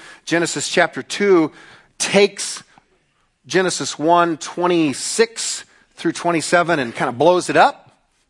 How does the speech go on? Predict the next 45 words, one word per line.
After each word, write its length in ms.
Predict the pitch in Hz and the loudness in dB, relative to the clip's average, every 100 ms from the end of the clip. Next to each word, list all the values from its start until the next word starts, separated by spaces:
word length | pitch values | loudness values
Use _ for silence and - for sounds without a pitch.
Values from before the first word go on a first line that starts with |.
| _ | _
So 160 | - 151 | -16 -10
you 80 | 123 | -8
see 220 | - 170 | -2 0
the 260 | 131 104 - - _ | 0 -2 -6 -20 _
same 320 | - 202 190 | -2 0 0
story, 340 | 151 165 180 165 | -2 0 2 2
but 100 | 139 | 0
it's 160 | - | -2
in 160 | 131 113 | -8 -10
greater 380 | 110 165 175 143 | -2 0 2 0
detail 420 | 143 170 185 180 | -4 -4 -2 -2
now. 360 | 180 180 190 - _ _ _ _ _ _ _ | -2 -2 -4 -10 _ _ _ _ _ _ _
We're 100 | 139 | 0
not 160 | 160 151 | 0 0
gonna 160 | 151 | -4
take 200 | 123 165 | -2 -2
a 60 | 147 | -2
look 180 | 143 143 | -4 -4
at 80 | 147 | -4
that 160 | 147 | -2
in 140 | 139 117 | -2 0
depth, 440 | 143 165 160 - | 0 0 -2 -4
but 260 | 170 139 - _ _ _ _ _ _ _ | -2 -2 -8 _ _ _ _ _ _ _
out 140 | 185 202 | 0 0
of 80 | 170 | -2
the 60 | |
ground 420 | 131 175 190 190 | -2 2 4 4
the 60 | 175 | 2
Lord 260 | 170 190 151 | 2 2 2
God 300 | 175 175 151 | 2 2 0
made 180 | 175 | -4
to 80 | 156 | -4
spring 300 | 143 - 175 | -6 -4 0
up 160 | 170 - - | 0 -2 0
every 320 | 190 175 190 | 0 0 -6
tree 340 | - 190 202 | -4 -2 0
that's 220 | 175 - | -2 -8
pleasant 480 | - - 190 190 196 | -8 2 2 2 -6
to 100 | - | -8
the 80 | 156 | -10
sight 600 | - - 185 190 196 - - _ _ _ - | -8 -2 0 0 -2 -8 -20 _ _ _ -18
and 140 | 127 | -6
good 180 | 156 175 | -2 -2
for 140 | - | -6
food. 500 | 139 - 170 175 170 | -8 -2 2 2 0